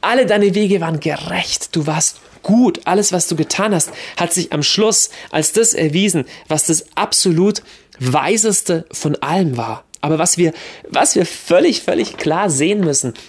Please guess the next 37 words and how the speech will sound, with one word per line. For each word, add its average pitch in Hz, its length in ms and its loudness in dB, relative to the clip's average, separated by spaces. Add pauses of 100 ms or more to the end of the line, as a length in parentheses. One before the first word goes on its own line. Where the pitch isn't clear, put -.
(160)
die 151 140 0
Welt 175 280 0
ist - 260 -4
kein 170 400 -2
neutraler 139 720 -2
Ort. 120 400 -4 (320)
Es - 360 -2
gibt - 340 -2 (160)
tatsächlich 160 840 -2
Böses 170 500 0
in 135 160 -4
der 131 160 0
Welt 147 260 0 (280)
und 151 120 2
es 156 140 0
ist - 160 0
nicht 180 560 0 (100)
immer 202 380 0 (240)
der 156 180 0
einzige 196 640 -2
Weg, 175 260 2
einfach 175 300 -2
nur 175 160 0
tolerant 160 500 0
zu - 140 0
sein. 127 320 -2 (320)
Um 170 160 4
nochmal 165 260 0
dieses 165 320 0
harte 175 240 -2
Beispiel 170 420 -2
zu - 140 -4
bringen, 156 320 0
aber 151 320 -2 (640)
wenn 151 160 0
die 151 100 2
Alliierten 185 680 0